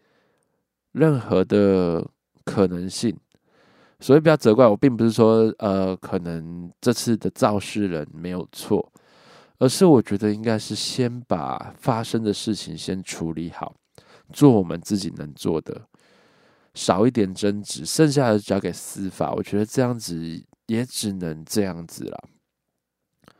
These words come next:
那我的想法就是很单纯，有钱就捐款，有能力就多帮忙一些，让这些世界跟社会会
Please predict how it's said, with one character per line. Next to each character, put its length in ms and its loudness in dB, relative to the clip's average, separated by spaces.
那 140 4
我 340 4
的 80 -2
想 220 -2
法 120 4
就 120 0
是 80 -4
很 160 -6
单 180 -6
纯， 180 -2
有 140 2
钱 180 -6
就 120 -2
捐 260 -6
款， 260 -6
有 100 -4
能 180 -10
力 120 -6
就 120 -6
多 180 0
帮 180 -2
忙 220 -6
一 60 -8
些， 240 -6
让 160 -2
这 120 -6
些 220 -6
世 500 -8
界 600 -2
跟 200 -4
社 320 -2
会 220 -4
会 140 -6